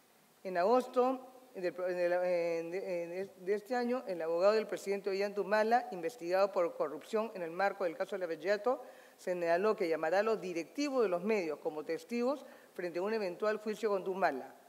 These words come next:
A Humala se le investiga por caso de lavados activos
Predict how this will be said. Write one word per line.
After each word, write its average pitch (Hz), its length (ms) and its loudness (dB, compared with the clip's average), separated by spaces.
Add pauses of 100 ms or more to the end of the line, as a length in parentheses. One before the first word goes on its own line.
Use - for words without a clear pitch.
(260)
A 156 80 -4
Humala 190 260 2
se 220 120 -2
le 208 60 -2
investiga 202 500 0
por 165 200 -2
caso 196 240 0
de 190 60 -2
lavados 175 400 0
activos 214 480 -2